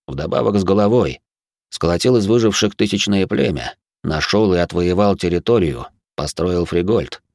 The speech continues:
Искал каждую капсулу, выкупал наших, не мог, отбивал. В общем, ему тут половина стариков обязана жизнью.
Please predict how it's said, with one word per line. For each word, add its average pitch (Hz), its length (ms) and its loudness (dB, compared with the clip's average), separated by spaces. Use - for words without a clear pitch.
Искал 107 420 0
каждую 107 460 0
капсулу, 87 540 -4
выкупал 92 480 0
наших, 104 540 0
не 80 140 -4
мог, 101 320 0
отбивал. 85 520 0
В 95 100 2
общем, 107 320 2
ему 107 300 4
тут 104 180 0
половина 104 420 2
стариков 101 460 2
обязана 80 460 -2
жизнью. 73 460 -6